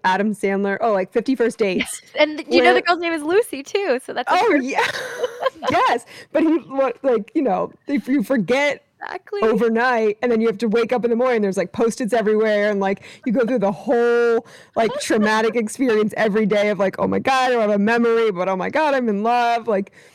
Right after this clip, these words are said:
Speaker 1: yeah, that's really funny.
Speaker 2: Very
Speaker 1: But it's
Speaker 2: accurate, yep.
Speaker 1: it's,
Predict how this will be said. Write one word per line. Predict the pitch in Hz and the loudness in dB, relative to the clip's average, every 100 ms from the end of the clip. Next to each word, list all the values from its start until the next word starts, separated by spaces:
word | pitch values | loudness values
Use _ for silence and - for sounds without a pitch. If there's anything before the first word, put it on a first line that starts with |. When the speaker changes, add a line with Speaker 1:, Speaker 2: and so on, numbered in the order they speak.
| _ _ _ - | _ _ _ -4
Speaker 1:
yeah, | 196 180 | -2 0
that's | 185 190 | -2 -2
really | 208 202 185 | -2 0 0
funny. | 180 196 - 175 | 0 0 2 2
Speaker 2:
Very | |
Speaker 1:
But | 175 - | 0 -2
it's | - 160 269 214 226 - | -6 -4 -2 -4 -10 -12
Speaker 2:
accurate, | 180 110 | -12 -12
yep. | 139 202 233 285 269 226 - _ 269 | -10 -12 -14 -16 -18 -18 -20 _ 0
Speaker 1:
it's, | 254 - - - | 0 -2 -10 -10